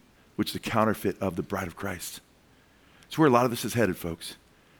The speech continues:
That's why you need to watch out for the leaven, leaven of the Sadducees who are political. The leaven of Herod, who used religion as a tool. Ooh, I'm giving my next message away a little bit. Okay?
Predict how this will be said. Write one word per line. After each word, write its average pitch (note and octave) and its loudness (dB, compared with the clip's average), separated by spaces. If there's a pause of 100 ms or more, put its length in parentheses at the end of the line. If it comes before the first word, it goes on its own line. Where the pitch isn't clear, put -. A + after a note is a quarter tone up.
(960)
That's B2+ 4
why D#3 6
you C3+ 6
need B2+ 4
to A#2+ 6
watch G#2+ 4
out A2+ 4 (920)
for - -2
the G#2 8
leaven, A2 6 (100)
leaven A#2+ 8
of F#2 0 (280)
the A2 0
Sadducees F2+ 0
who A2+ -2
are F2 0
political. G2+ -2 (1200)
The A#2+ 6
leaven A#2 8
of F#2+ 0
Herod, F2+ 0 (420)
who C3 4
used A2 6
religion G#2 4
as G2+ -10
a - -12
tool. G#2 2 (640)
Ooh, F3 10
I'm B2 6
giving B2+ 4
my A2+ 0
next A2 -4
message G2+ 0
away G#2 6
a G2 4
little F2 2
bit. D2+ -8 (1080)
Okay? A#2 6